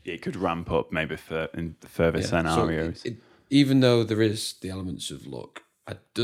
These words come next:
Speaker 2: it doesn't feel like that's sort of a, a driving factor in this game.
Speaker 1: No,
Speaker 2: So it
Speaker 1: uh,
Speaker 2: just
Speaker 1: no.
Speaker 2: feels like it's a bit added on. You know, it's
Speaker 1: It feels much more like a game that's gonna punish you for making just silly
Speaker 2: Yeah.
Speaker 1: decisions, or
Speaker 2: You feel
Speaker 1: for,
Speaker 2: more control, don't you?
Speaker 1: or for even not thinking about every eventuality. Like, um,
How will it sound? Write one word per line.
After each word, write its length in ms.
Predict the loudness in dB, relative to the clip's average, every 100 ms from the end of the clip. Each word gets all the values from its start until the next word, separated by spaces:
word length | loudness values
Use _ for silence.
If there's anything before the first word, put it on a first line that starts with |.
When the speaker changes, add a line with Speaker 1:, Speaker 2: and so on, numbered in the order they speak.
| -4
Speaker 2:
it 80 | -6
doesn't 180 | -6 -6
feel 120 | -6
like 180 | -6 -8
that's 220 | -8 -8
sort 240 | -6 -8
of 60 | -10
a, 60 | -14 _ -16 -12
a 40 |
driving 340 | -8 -8 -10
factor 320 | -10 -10 -10 -12
in 80 |
this 120 | -12 -12
game. 200 | -2 4
Speaker 1:
No, 80 | 8
Speaker 2:
So 220 | 8 8
it 40 |
Speaker 1:
uh, 40 | 8
Speaker 2:
just 120 | 6
Speaker 1:
no. 160 | 6
Speaker 2:
feels 180 | 6 4
like 140 | 0 -8
it's 160 | -12 _ _ _
a 40 | -8
bit 280 | -6 -10 _ _ _ _ -20 _ _
added 220 | -14 -10
on. 200 | -10 -8
You 100 | -8 -8
know, 40 |
it's 240 | -10 -12 -18 _
Speaker 1:
It 180 | 2 6
feels 260 | 8 8 6
much 220 | 2 4
more 160 | 4
like 160 | 4 0
a 20 |
game 220 | -2 0
that's 140 | -2 -4
gonna 120 | -8
punish 340 | -4 -4 -4 -6
you 60 |
for 140 | -6 -6
making 320 | -6 -6 -6
just 200 | -6 -10 _ _ _
silly 380 | -6 -2 -2
Speaker 2:
Yeah. 60 | -2
Speaker 1:
decisions, 720 | -4 0 0 0 -2 -2 -2 2
or 300 | 4 4 0 -2
Speaker 2:
You 60 |
feel 120 | 0 4
Speaker 1:
for, 80 |
Speaker 2:
more 100 | 4
control, 340 | 2 -2 -2 -2
don't 160 | -6
you? 140 | -8 0 4
Speaker 1:
or 100 | 6
for 180 | 8 8
even 200 | 8 6
not 180 | 4 4
thinking 200 | 2 4
about 160 | 2
every 240 | 2 2 0
eventuality. 680 | 0 -2 2 2 2 -2 0
Like, 260 | 0 0
um, 440 | 2 2 2 -2